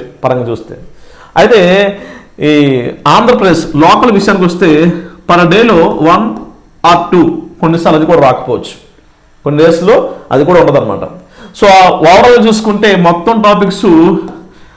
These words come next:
ఏపీ సంబంధించి వంద టాపిక్స్ కన్నా తక్కువే ఉంటాయండి. ఇంటర్నేషనల్ around ఒక టూ హండ్రెడ్ టాపిక్స్ ఉంటాయన్నమాట. అంటే మీరు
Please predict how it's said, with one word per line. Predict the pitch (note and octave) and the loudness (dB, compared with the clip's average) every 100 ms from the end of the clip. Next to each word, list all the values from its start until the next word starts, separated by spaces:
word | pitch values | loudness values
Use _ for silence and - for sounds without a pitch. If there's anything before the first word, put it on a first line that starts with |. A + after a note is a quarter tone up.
| _ - | _ -2
ఏపీ | D#3+ G#3+ A3 | 0 2 0
సంబంధించి | G3+ F#3+ F#3 F3 B3+ D#4 D#4+ - - | 0 0 0 0 2 4 4 2 0
వంద | D3+ G#3+ | 0 2
టాపిక్స్ | A3 G3 F#3+ F#3 - | 0 2 0 0 -4
కన్నా | - E3+ F3+ D3 C#3+ E3 - - | -6 -2 0 0 -2 -4 -8 -6
తక్కువే | D#3 D#3 F#3 | -6 -2 -2
ఉంటాయండి. | D3+ D3 B2 G2+ - - - - | 0 -2 -4 -4 -8 -16 -20 -6
ఇంటర్నేషనల్ | D3 G3+ A#3 A3 G#3 G3+ F3+ | 0 0 0 2 0 0 0
around | F3+ F#3+ F#3 | 0 0 -2
ఒక | F3 | -4
టూ | F3 | -2
హండ్రెడ్ | F3 E3+ D#3 | 0 0 0
టాపిక్స్ | D#3 D#3 D#3 | 0 0 -2
ఉంటాయన్నమాట. | C#3 B2+ G#2+ F#2+ - - | -4 -4 -4 -6 -8 -4
అంటే | E3+ G#3+ | -2 0
మీరు | F3+ F#3+ F3 D#3+ G3+ | 2 2 2 2 -2